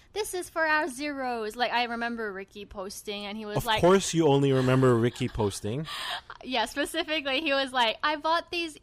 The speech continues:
Speaker 1: rose earrings because I was thinking of zeros." So anyway.
Speaker 2: That's a cool concept, though.
Speaker 1: Yeah, their light stick is a ring.
Speaker 2: Ooh.
Speaker 1: So, you know, like, Itzy's, uh, light ring is just like a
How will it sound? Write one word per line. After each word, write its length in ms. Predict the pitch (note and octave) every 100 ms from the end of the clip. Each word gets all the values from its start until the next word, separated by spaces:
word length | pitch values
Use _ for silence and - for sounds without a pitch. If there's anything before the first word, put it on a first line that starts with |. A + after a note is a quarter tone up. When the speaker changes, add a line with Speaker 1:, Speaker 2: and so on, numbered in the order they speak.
| _
Speaker 1:
rose 460 | A#3+ A#3 C4 D4+ D4 - -
earrings 560 | B3 B3 A3+ G3 A#3
because 240 | - B3 C#4
I 140 | E4
was 160 | F4 B3+
thinking 400 | - C#4 C#4+ C#4+
of 260 | A3+ A#3 A#3 A3+
zeros." 840 | A#3 A#3+ G#3+ F3+ F#3 F3+ F3+ - - - - _ _
So 140 | - A#3+
anyway. 680 | - F4 F#4+ F4+ B3 G3+ G3
Speaker 2:
That's 140 | G3 A3+
a 20 |
cool 160 | - C3+
concept, 480 | A#2 A2+ A2+ A2 -
though. 220 | G#2+ C3
Speaker 1:
Yeah, 300 | C4 G#3 F#3+ F#3+
their 440 | A#3+ B3+ C4 C4 F#3+
light 280 | A#3+ D4+ F4
stick 380 | - D#4+ D#4 - _ _ _
is 360 | A#3+ A#3 A#3+ A#3+ -
a 80 | C#4+
ring. 520 | C4 B3 G#3 A3 D#4+ F#4+ - _ _ A2+
Speaker 2:
Ooh. 440 | C#3+ C3+ A2 G#2+
Speaker 1:
So, 120 | A2 G#3
you 120 | G#3
know, 180 | E4+ E4
like, 240 | D4+ A3+
Itzy's, 460 | - A3 - A#3 G#3+ _ _ _ -
uh, 300 | - G3 F#3 F3
light 380 | G#3+ A3+ - C#3
ring 480 | F#3 E3+ A3 C#4 -
is 100 | G#3+
just 120 | A3
like 160 | G#3 G3
a 260 | F3+ F3